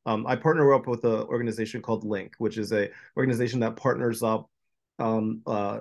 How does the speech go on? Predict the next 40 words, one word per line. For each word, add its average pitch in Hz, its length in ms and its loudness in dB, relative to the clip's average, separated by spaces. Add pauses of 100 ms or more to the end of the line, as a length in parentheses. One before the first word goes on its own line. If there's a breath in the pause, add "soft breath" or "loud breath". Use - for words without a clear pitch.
(120)
Gen 127 320 2
Z, 113 600 0 (360)
uh, 113 120 -2
ment-, 127 440 2
like, 120 140 -4
trained 123 480 -2
Gen 117 240 0
Z 113 180 -2
mentors 113 800 0
with, 110 220 -2
like, 104 200 -4
younger 123 380 0
Gen 104 260 -2
Z, 98 340 -4 (260 soft breath)
uh, 104 180 -2
and 107 100 -2
Gen 110 140 0
Alpha. 107 540 0 (340 soft breath)
Um, 107 420 -2 (100)
and 123 160 2
the 123 60 2
reason 156 300 6
that 139 120 4
they 127 100 2
created 175 460 2
this 107 260 -2
was 117 120 -4
because 120 340 -2
they 117 120 2
found 151 440 0
that 113 240 0 (440)
a 113 60 -2
lot 127 240 2
of 139 100 -2
Gen 123 260 -4
Z 127 720 -2
and, 113 520 0 (240)
uh, 110 180 -2
Gen 113 200 -2
Alpha, 131 480 2